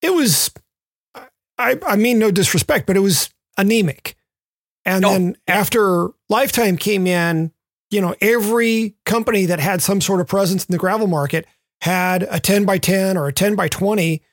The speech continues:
Speaker 1: there,
Speaker 2: Yep.
Speaker 1: uh, behind Main Street, uh, behind, what is that? Commer-, uh, Commerce.
Speaker 2: Com-, yeah.
Speaker 1: Uh, and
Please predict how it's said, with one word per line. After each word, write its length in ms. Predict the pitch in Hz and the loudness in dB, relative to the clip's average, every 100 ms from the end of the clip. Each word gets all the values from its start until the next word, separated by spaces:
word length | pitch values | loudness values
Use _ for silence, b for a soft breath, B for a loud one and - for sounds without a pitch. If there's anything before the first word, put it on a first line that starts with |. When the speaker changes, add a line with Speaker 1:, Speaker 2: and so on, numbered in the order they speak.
| _ _ _ | _ _ _
Speaker 1:
there, 360 | 156 175 190 190 | -2 2 2 2
Speaker 2:
Yep. 220 | 190 180 _ _ | 0 -2 _ _
Speaker 1:
uh, 400 | 185 180 160 151 | -2 0 0 -2
behind 540 | 156 175 147 196 190 180 | -2 -2 0 0 0 0
Main 200 | 190 220 | 0 0
Street, 420 | - 160 139 - | -2 -2 -4 -2
uh, 120 | 185 | -2
behind, 520 | 165 156 208 190 160 - _ 247 254 185 | 0 0 0 0 -2 -8 _ -16 -10 -4
what 120 | 180 | -2
is 60 | |
that? 180 | 151 - | -2 -2
Commer-, 300 | - 185 214 - | 0 0 -2 -2
uh, 360 | 175 156 147 139 | -2 0 -2 -2
Commerce. 580 | 170 - 143 139 165 - _ _ _ _ - | -2 0 -2 -2 -4 -6 _ _ _ _ -4
Speaker 2:
Com-, 100 | 160 | 0
yeah. 160 | 135 | 0
Speaker 1:
Uh, 60 | 123 _ _ _ _ _ - | -4 _ _ _ _ _ -4
and 460 | 185 180 165 156 | -2 0 -2 -4